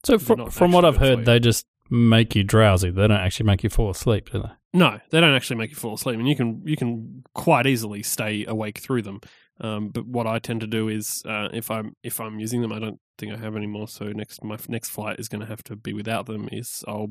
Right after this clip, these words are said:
Speaker 2: you know, throw a movie on that I don't care about. Take them usually after the first meal,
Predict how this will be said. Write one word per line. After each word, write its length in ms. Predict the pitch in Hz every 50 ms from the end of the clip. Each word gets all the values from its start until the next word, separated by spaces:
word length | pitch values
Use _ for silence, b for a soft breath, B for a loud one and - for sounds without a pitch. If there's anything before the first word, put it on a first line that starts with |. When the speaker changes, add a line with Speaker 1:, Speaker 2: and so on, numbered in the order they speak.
| 110 _ -
Speaker 2:
you 140 | 113 110 107
know, 80 | 104 - -
throw 160 | - - 123 113
a 40 | 107
movie 280 | 110 110 110 113 110 107
on 160 | 107 107 107
that 100 | 107 107
I 80 | 107 107
don't 240 | 113 110 - -
care 160 | - - 135 139
about. 260 | 139 147 147 - - - _ _
Take 260 | - - 147 139 131
them 160 | - 139 131 131
usually 420 | 135 143 139 143 139 147 135 131
after 320 | - 131 139 139 - - 165
the 80 | 143
first 340 | - - 185 185 185 - -
meal, 320 | 143 139 151 180 208 214